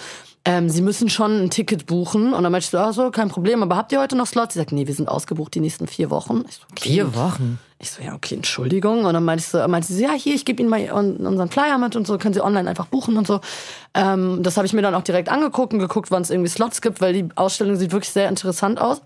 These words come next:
Speaker 1: Und dann, und das, jetzt kommen wir zum Thema sozusagen, habe ich gesehen, dass es zwanzig Euro kostet. Und da habe ich mich wirklich gefragt, weil ich gerade auf dem Weg war zur ersten Mai-Demo, die ja
Speaker 2: Mhm.
Speaker 1: für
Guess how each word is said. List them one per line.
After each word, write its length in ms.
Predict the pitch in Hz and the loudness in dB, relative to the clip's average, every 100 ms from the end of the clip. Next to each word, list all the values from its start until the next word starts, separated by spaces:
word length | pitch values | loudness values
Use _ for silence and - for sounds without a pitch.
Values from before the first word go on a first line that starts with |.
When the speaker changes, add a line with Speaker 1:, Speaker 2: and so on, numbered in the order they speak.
| - | -4
Speaker 1:
Und 200 | 185 160 | -2 2
dann, 240 | 190 254 359 - - - - _ _ | 2 2 -2 -6 -16 -18 -20 _ _
und 140 | 165 165 | 0 0
das, 180 | 170 | 0
jetzt 280 | 175 175 - | 0 -2 0
kommen 160 | 226 214 | 0 2
wir 80 | 185 | 2
zum 160 | 196 | 0
Thema 320 | 170 226 254 240 | 2 2 2 0
sozusagen, 480 | 220 233 240 247 - | -4 0 0 0 0
habe 160 | 233 | 0
ich 120 | 269 - | 0 -2
gesehen, 320 | 208 240 240 | 0 2 2
dass 140 | - | 0
es 160 | 190 - | -4 -4
zwanzig 460 | - 220 226 - - | 0 2 0 -2 0
Euro 260 | 185 170 | 0 0
kostet. 460 | - 180 - 185 - | -4 -6 -2 -4 0
Und 200 | 202 233 | 0 2
da 240 | 269 294 | 2 0
habe 140 | 240 240 | -2 -2
ich 80 | |
mich 180 | 226 208 | -2 -2
wirklich 320 | 208 285 247 | -2 -2 -4
gefragt, 400 | - - 226 247 | -8 -2 0 2
weil 80 | 190 | -2
ich 80 | 156 | -4
gerade 300 | - 233 277 | 0 2 2
auf 80 | 202 | 0
dem 180 | 214 190 | -2 0
Weg 240 | 240 - | 0 2
war 160 | 196 190 | 0 0
zur 200 | 196 - | 0 2
ersten 380 | 208 226 214 | 0 0 0
Mai-Demo, 720 | 196 226 277 190 202 202 190 180 | 2 2 2 2 2 2 2 2
die 140 | 185 | 2
ja 200 | 190 190 | 2 2
Speaker 2:
Mhm. 120 | 175 | 2
Speaker 1:
für 240 | 175 190 | 2 2